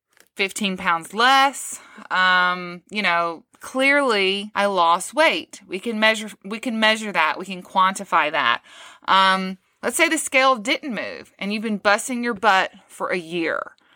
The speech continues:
right? Did you take pictures? Did you take your measurements? I mean, there, there are certain ways that you can really measure that. In terms of something a little bit more abstract, like gratitude,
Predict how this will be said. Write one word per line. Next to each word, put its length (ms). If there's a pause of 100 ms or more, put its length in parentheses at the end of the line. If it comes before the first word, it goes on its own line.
(220)
right? 460
Did 180
you 80
take 280
pictures? 640
Did 160
you 60
take 280
your 100
measurements? 600
I 60
mean, 200
there, 160
there 220
are 60
certain 540
ways 640
that 160
you 160
can 220
really 440 (360)
measure 440
that. 320 (380)
In 220
terms 580
of 340 (260)
something 800 (600)
a 80
little 180
bit 140
more 240
abstract, 840
like 200
gratitude, 800